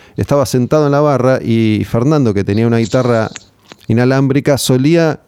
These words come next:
bajarse del escenario y correr entre la gente. Y me acuerdo que se subió a esa barra que estaba a treinta y cinco metros del escenario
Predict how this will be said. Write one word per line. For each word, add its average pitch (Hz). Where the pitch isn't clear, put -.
bajarse 151
del 135
escenario 151
y 117
correr 135
entre 117
la 113
gente. 131
Y 123
me 123
acuerdo 180
que 123
se -
subió 117
a 170
esa 127
barra 110
que 95
estaba 110
a 98
treinta 104
y 107
cinco 135
metros 135
del 113
escenario 123